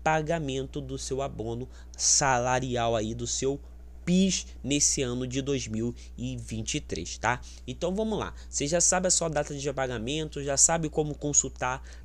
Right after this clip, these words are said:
tá válido. E agora como você vai fazer para receber esse dinheiro?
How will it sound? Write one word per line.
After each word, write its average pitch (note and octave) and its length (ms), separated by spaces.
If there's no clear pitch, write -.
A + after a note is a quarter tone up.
tá E3 200
válido. C#3 580
E C#3+ 80
agora D#3 300
como G#3+ 300
você F#3+ 240
vai F3 80
fazer D#3+ 300
para E3 200
receber F3 840
esse E3 240
dinheiro? A#2+ 520